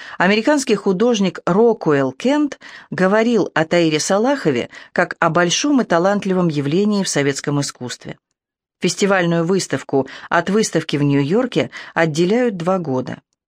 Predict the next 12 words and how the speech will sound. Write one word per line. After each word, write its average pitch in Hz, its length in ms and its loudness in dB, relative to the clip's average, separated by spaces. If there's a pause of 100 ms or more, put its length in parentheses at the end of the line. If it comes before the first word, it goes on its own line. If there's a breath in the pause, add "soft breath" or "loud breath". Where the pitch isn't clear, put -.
(140)
Два 165 300 0
года 156 360 2
отделяют 143 520 0
Салахова-студента 160 1120 0 (260 loud breath)
от 165 160 0
Салахова-художника, 208 1300 0 (320 loud breath)
но 139 280 2
можно 135 360 0
было 147 200 2
говорить 156 520 0
о 160 60 4
нем 143 260 0